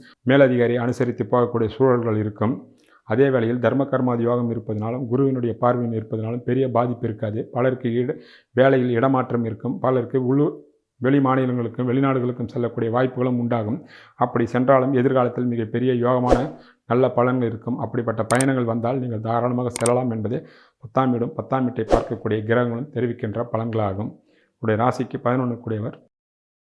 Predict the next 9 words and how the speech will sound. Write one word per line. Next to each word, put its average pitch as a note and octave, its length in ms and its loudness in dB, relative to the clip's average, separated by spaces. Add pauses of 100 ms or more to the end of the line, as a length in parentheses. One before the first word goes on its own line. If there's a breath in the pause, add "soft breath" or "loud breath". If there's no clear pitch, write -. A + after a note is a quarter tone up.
(340)
சுக்கிரன், A#2+ 380 -2
அவர் A2+ 220 -6
நான்கிலே B2 420 -2
உச்சமடைந்திருக்கின்றார். A#2 920 -2 (480 loud breath)
பதினாலாம் B2+ 420 2
தேதிக்கு A#2 280 -4 (100)
பிறகு A#2+ 220 0 (100)
பதினோராம் B2 440 -2
வீட்டை A2 200 -6